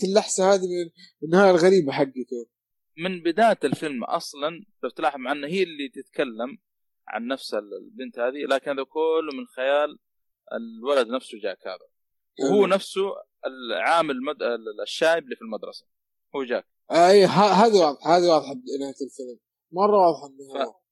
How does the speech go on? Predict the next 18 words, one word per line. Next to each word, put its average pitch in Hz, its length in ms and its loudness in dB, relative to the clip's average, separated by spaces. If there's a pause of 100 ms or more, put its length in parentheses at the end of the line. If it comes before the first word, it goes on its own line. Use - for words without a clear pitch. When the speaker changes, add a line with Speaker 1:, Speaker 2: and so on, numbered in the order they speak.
(460)
Speaker 2:
فأصلًا 202 480 2
في 175 140 -2
لقطات 170 360 -2
في 151 80 -20
الفيلم 147 480 -12
Speaker 1:
بس 120 200 -2
Speaker 2:
غريبة 160 160 4
Speaker 1:
يا 196 60 4
أبو 196 100 -2
Speaker 2:
شوي، 170 280 -6
Speaker 1:
حميد، - 20 0
Speaker 2:
يعني. 151 400 0
Speaker 1:
إيش 190 80 -2
سالفة 202 520 0
Speaker 2:
مم. 175 80 -8
Speaker 1:
مثلًا 151 400 -10 (400)
أمه 185 240 -6 (100)
وأبوه؟ 160 440 0